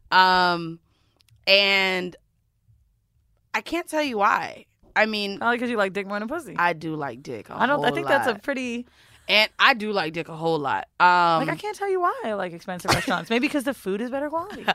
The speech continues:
Speaker 1: <laughs> You know, um, so to me, I think there's just, I mean, there's a stereotype with that. Uh, not a stereotype, but a stigma with the M M F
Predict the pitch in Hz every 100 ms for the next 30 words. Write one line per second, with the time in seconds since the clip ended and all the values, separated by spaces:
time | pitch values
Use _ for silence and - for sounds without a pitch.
0 | - - - - 320 370 320 - - -
1 | 262 285 302 277 - _ - 349 339 -
2 | 311 359 392 320 311 277 220 269 240 254
3 | 254 - 240 240 240 269 247 233 220 214
4 | - 196 190 170 - 175 160 - 208 208
5 | 185 - 156 151 165 147 175 - - 208
6 | 190 196 180 175 - - 180 180 165 165
7 | 160